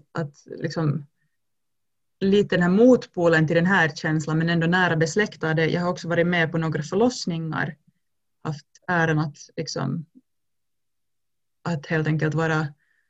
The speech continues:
vara med som stöd. Och, och den stämningen när en ny människa kommer, eh, ut och upp i världen, det, det är också en väldigt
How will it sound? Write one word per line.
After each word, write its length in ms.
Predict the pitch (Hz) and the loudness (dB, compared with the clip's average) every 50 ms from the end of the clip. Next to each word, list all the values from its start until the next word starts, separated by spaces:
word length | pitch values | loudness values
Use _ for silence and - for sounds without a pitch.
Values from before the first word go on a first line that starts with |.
| _ _ _ _ _ _ _ _ | _ _ _ _ _ _ _ _
vara 220 | - 202 208 208 202 | -4 0 2 2 4
med 220 | 214 214 202 190 | 4 2 2 0
som 160 | - 175 170 | 0 -2 -4
stöd. 460 | 147 - - 233 226 208 196 185 160 - - - _ - - _ _ _ | -2 2 4 4 4 4 4 2 0 -6 -10 -18 _ -20 -20 _ _ _
Och, 360 | - 170 170 165 165 156 143 - - _ _ _ _ _ _ _ _ _ _ _ _ _ _ _ _ _ _ _ | -2 0 2 4 2 2 0 -4 -10 _ _ _ _ _ _ _ _ _ _ _ _ _ _ _ _ _ _ _
och 100 | 190 185 | -4 0
den 340 | 170 220 247 269 269 233 196 | 2 4 4 6 6 4 4
stämningen 840 | - - - 180 170 170 165 160 160 156 156 156 151 151 156 160 | 0 -2 -2 0 0 2 2 2 2 2 2 2 2 2 0 0
när 360 | 170 180 185 180 175 160 160 - | 0 0 0 0 0 -2 -2 -4
en 320 | - 165 160 160 156 156 160 147 - - _ _ _ _ _ _ _ _ _ _ _ _ _ _ _ _ - | -4 -4 -2 -2 -2 -2 -4 -6 -10 -14 _ _ _ _ _ _ _ _ _ _ _ _ _ _ _ _ 0
ny 580 | 185 196 233 262 233 175 151 147 165 151 147 - - _ | 4 6 6 6 6 6 4 2 2 0 -2 -10 -14 _
människa 500 | - 170 180 170 165 165 - - - 160 | -4 -2 0 0 0 -2 -2 -4 -4 -4
kommer, 640 | 143 160 160 151 151 147 143 135 147 147 - - - - _ _ _ _ _ _ _ _ _ _ _ _ _ _ _ - 170 | -2 -2 0 0 2 2 2 0 0 -4 -6 -10 -16 -20 _ _ _ _ _ _ _ _ _ _ _ _ _ _ _ -8 -4
eh, 340 | 175 160 156 147 147 151 - - _ _ _ _ _ _ _ _ _ _ _ _ _ _ - - | -2 0 0 2 0 0 -2 -6 _ _ _ _ _ _ _ _ _ _ _ _ _ _ -2 2
ut 340 | 220 202 185 - - - | 2 2 2 2 -2 -2
och 160 | 180 165 - 196 | -2 0 0 0
upp 240 | 185 - - - - | -2 -4 -10 -16 -16
i 160 | - 147 170 | -6 -4 -2
världen, 680 | 165 170 170 160 151 147 151 147 - - - 175 180 170 - - | 0 2 2 4 4 4 2 2 0 0 -2 -2 -4 -6 -8 -8
det, 500 | - - 196 185 180 175 170 165 - - - | -6 -2 2 2 4 2 2 0 -4 -8 -10
det 160 | - 170 185 | -6 -2 -2
är 100 | - - | 0 0
också 300 | 269 269 - - - 320 | -2 -4 -6 -8 -4 -2
en 220 | 247 - 175 160 | 0 0 0 2
väldigt 580 | 156 165 156 156 147 139 147 147 - - - - | 2 2 2 2 2 0 -2 -4 -8 -14 -20 -20